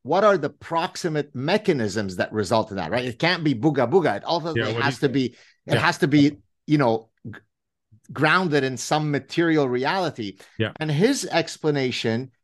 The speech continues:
Speaker 1: he said that there is now some growing evidence that suggests that it works through kind of the inflammation argument, right? That,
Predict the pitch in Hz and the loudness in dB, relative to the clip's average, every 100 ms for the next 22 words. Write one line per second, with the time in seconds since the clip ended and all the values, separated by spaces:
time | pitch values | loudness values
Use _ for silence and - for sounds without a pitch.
0 | _ 160 156 180 165 147 151 139 175 180 | _ 0 2 2 2 2 0 0 -2 -2
1 | - 147 135 131 101 156 190 175 - 147 | 0 -2 -2 -6 -2 0 2 -2 -2 -2
2 | 131 110 110 117 - - _ - 135 - | -2 -4 -4 -8 -14 -20 _ -2 -2 -2
3 | 135 113 160 160 151 196 - 135 160 - | -4 0 0 0 0 0 -2 -2 -2 -2
4 | - 147 135 143 135 117 - 131 127 131 | -4 -4 -2 -2 -2 -2 -6 -8 -4 -6
5 | - 135 135 156 143 127 - 107 95 90 | -2 0 2 4 2 0 0 -2 -2 -4
6 | 82 60 95 117 110 120 - | -8 -6 -2 -2 2 0 0